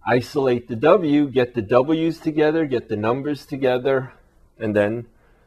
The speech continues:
see how much W is. But because of all these fractions,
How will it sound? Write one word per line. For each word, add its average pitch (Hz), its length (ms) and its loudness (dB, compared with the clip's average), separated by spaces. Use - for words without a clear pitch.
see 110 180 -8
how 110 120 -4
much 107 240 -8
W 151 420 2
is. 80 340 -8
But 117 220 -2
because 165 320 4
of 156 120 2
all 147 160 6
these 135 240 -2
fractions, 101 1120 -4